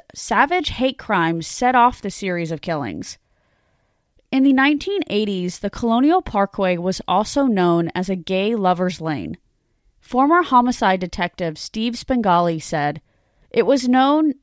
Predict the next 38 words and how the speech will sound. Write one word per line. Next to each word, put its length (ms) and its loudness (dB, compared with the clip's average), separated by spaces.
not 260 2
only 340 0
by 200 2
the 180 0
homosexual 720 -2
community, 640 -2
but 160 0
by 160 2
the 80 2
haters 420 0
of 120 0
the 80 -2
community. 580 -6
That 140 0
kind 200 2
of 200 0
opens 420 2
up 180 2
the 120 2
window 580 4
for 220 -4
somebody 580 -2
else 380 0
to 100 -2
come 220 -2
along 500 4
and 160 -6
pick 200 -4
them 140 0
up." 260 -2
Kathleen 440 0
and 100 -4
Rebecca 520 2
were 180 0
known 420 2
to 140 -2
frequent 460 -4
this 200 -8